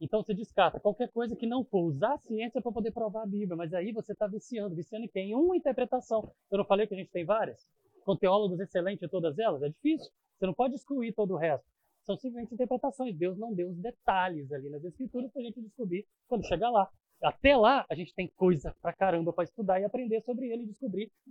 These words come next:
na natureza. Os fósseis, segundo essa turma que, é, é, que defende a Terra Jovem, os fósseis vêm do dilúvio de Noé, que foi todo mundo afundando, os mais pesados pra baixo,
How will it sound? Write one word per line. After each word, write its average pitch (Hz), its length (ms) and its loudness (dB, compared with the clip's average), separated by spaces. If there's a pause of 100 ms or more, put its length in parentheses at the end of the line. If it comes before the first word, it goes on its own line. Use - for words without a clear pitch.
(140)
na 190 100 -4
natureza. 202 540 -4 (540)
Os - 200 2
fósseis, 202 560 4
segundo 175 480 0 (260)
essa 165 260 0
turma 190 360 2
que, 160 120 -2
é, 151 140 -2 (140)
é, 135 360 0 (140)
que - 80 -8
defende 147 320 -4
a 135 40 -8
Terra 135 260 -4
Jovem, 170 340 0
os - 120 -10
fósseis 190 460 0
vêm 190 300 -4
do 185 100 0
dilúvio 214 440 -2
de 214 100 -4
Noé, 226 340 0
que - 120 -14
foi 185 180 -4
todo 208 180 -6
mundo 202 140 -4
afundando, 190 440 -4
os 180 40 -8
mais 190 180 -8
pesados 175 380 -4
pra 202 140 -4
baixo, 185 260 -2